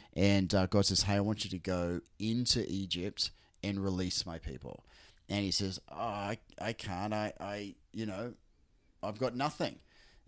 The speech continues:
And, uh, he says, "But what do you have in your hand?"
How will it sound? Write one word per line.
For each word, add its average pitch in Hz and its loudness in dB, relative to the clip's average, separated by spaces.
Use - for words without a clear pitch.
And, 107 0
uh, 107 4
he 117 2
says, 120 4
"But 117 4
what 123 6
do 131 6
you 123 6
have 120 2
in 120 0
your 120 2
hand?" 139 0